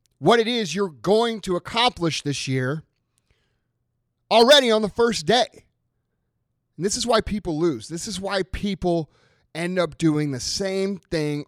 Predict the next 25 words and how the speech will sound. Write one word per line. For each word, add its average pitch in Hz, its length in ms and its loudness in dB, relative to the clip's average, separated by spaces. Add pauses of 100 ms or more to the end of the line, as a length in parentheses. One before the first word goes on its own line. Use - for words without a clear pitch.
over 160 480 0
and 131 160 -2 (100)
over 143 460 0
and 123 240 -8
over 143 320 -2
again, 117 320 -8
year 180 420 4
after 143 280 -4
year 156 360 -2
after 135 300 -8
year, 139 400 -2 (880)
because 214 300 -6
they 240 100 -4
can't 269 320 -4
even 240 200 -4
get 220 180 2
it 180 60 2
right 180 260 0
on 170 120 0
the 156 60 -4
first 147 400 -6
fucking 127 520 -8
day. 101 360 -16 (880)
All 120 100 -10
right? 151 280 0